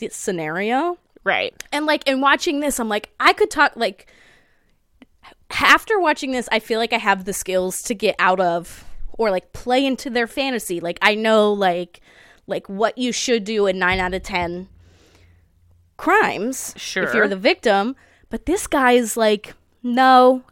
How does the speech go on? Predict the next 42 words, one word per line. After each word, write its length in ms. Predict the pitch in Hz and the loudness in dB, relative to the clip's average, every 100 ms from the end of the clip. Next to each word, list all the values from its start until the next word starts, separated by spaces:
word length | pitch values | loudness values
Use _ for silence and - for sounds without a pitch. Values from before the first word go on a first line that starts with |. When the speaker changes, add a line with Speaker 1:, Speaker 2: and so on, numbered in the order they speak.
| - | 4
Speaker 1:
I'm 200 | 269 349 | 4 4
here 180 | 349 330 | 2 0
to 80 | |
take 280 | 262 277 262 | 2 2 2
whoever. 480 | 240 208 208 202 185 | 2 4 4 4 2
You 180 | 190 226 | 0 -4
can't 280 | 262 247 - | -2 -2 0
talk 380 | 240 240 - _ _ | 0 0 -4 _ _
your 200 | 233 247 | -2 0
way 240 | 220 220 214 | 4 4 4
out 200 | 196 302 | 4 4
of 140 | 185 | 0
this." 340 | 160 - 196 - | -4 -6 -8 -2
Like, 140 | 214 | 2
Speaker 2:
Right. 300 | 165 107 - _ _ | 2 0 -8 _ _
'Cause 160 | - 196 | -10 -4
he 80 | 208 | -4
doesn't 220 | 185 - | -4 -4
Speaker 1:
you 60 | 208 | -2
Speaker 2:
care. 80 | 240 | 0
Speaker 1:
can't 260 | 247 226 | 0 -2
play 300 | - 240 226 | 0 2 2
into 300 | 233 254 - | 2 -2 -6
this 280 | 160 156 160 | -6 -6 -6
because 280 | - - 190 | -10 -4 -2
Speaker 2:
Yeah. 100 | - | -2
Speaker 1:
there's 260 | 202 185 | -4 -4
not 240 | 240 254 - | -2 -2 -2
really 320 | 226 208 196 | -2 -2 -2
a 40 | 175 | -2
fantasy. 800 | 285 392 254 - 160 156 160 - _ _ - - _ | 0 2 0 -4 -10 -12 -14 -16 _ _ -20 -20 _
Speaker 2:
No. 220 | 165 - - | 2 2 4
Speaker 1:
But, 60 | |
I 40 | 220 | 0
mean, 180 | 214 202 | 0 0
I 60 | |
guess 220 | 202 226 | 2 0
there 220 | - 185 185 | 2 0 2
is. 300 | 170 170 196 | 0 -2 -6
We'll 100 | 180 | -6
figure 280 | 202 170 | -6 -2
out. 200 | 170 165 | -2 -4